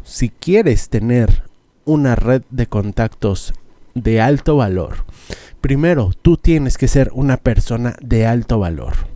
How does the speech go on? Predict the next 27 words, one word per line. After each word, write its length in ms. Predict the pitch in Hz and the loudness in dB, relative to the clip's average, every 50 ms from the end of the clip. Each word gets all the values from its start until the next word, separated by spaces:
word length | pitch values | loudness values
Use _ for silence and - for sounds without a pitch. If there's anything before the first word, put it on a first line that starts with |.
| - - - - - - - - - | -16 -18 -18 -18 -18 -20 -20 -20 -14
Y 100 | - 160 | -6 -2
ser 220 | 113 - 143 143 151 | 0 2 2 2 2
una 180 | 175 180 170 | 0 0 0
persona 420 | - 147 131 - - 131 135 135 127 | 0 0 0 0 0 0 0 0 2
de 100 | 123 123 | 2 2
alto 260 | 123 123 - - 120 | 0 0 0 0 0
valor 340 | 110 98 95 101 104 101 107 | 0 0 0 -2 -2 -2 -2
empieza 520 | 110 107 113 - - 120 117 - - 113 | -2 -2 -2 -2 0 2 2 2 2 0
por 220 | - - 113 - - | -2 -2 -4 -2 0
ser 260 | - 131 127 - - - - - | 0 0 0 0 -2 -8 -8 -4
responsable, 1120 | 123 123 127 127 117 104 - - - - 92 90 98 - - 120 117 110 110 92 92 - - - - - - - | -2 0 2 2 2 0 0 -2 -2 -4 -4 -4 -4 -2 -2 0 0 -2 -4 -6 -8 -12 -14 -16 -18 -18 -10 -4
por 220 | - 135 131 131 127 | -2 0 0 0 -2
tener 540 | - - 123 113 120 127 127 135 135 135 - | -2 -2 -2 -2 0 2 2 2 2 2 0
palabra. 760 | - - - 123 110 113 117 117 123 117 117 98 80 80 - - - - - - - - _ _ _ _ _ _ _ _ _ _ - - - - - - - - | 0 0 2 2 2 2 2 2 2 2 0 -2 -4 -6 -8 -10 -12 -16 -20 -20 -20 -20 _ _ _ _ _ _ _ _ _ _ -20 -20 -20 -20 -20 -20 -20 -18
Siempre 340 | - - - 151 143 147 139 | -4 -2 0 0 2 2 2
pongo 380 | - - 147 143 135 135 131 - - | 2 2 2 2 0 -2 -4 -4 -2
este 280 | 131 123 - - 139 | -2 0 0 2 2
mal 240 | 127 123 123 135 127 | 2 2 2 2 0
ejemplo 420 | 120 - 135 131 127 117 127 127 117 | 0 0 0 0 0 2 2 2 2
de 100 | 107 107 | 2 0
Pablo 300 | - 120 113 113 120 120 | 0 0 0 0 0 0
Escobar, 440 | - - - - 90 101 107 - - | -2 -2 -2 -2 0 0 0 0 0
pero 240 | - 113 98 110 | 0 0 0 0
es 100 | 117 - | 0 -2
que 200 | - - 131 - - | -2 -4 -4 -4 -2
es 200 | - 127 127 - | -2 0 0 2
así. 360 | 143 127 113 - 123 120 98 | 2 0 0 0 -2 -2 -2